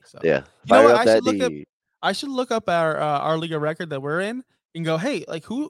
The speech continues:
Speaker 1: whose defense is playing against me?" 'Cause that's gonna be the twenty point fucking game.
Speaker 2: It's gonna be the one. And then just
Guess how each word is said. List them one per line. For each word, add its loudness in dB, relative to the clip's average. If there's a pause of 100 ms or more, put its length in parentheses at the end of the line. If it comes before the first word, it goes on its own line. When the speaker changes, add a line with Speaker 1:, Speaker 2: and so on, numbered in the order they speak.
(140)
Speaker 1:
whose -2
defense -8
is -12
playing -6
against -10
me?" -6
'Cause -12
that's 0
gonna -8
be -8
the -10
twenty -8
point -10
fucking -16
game. -20
Speaker 2:
It's -18
gonna 2
be 4
the 2
one. 4 (200)
And 4
then 4
just 2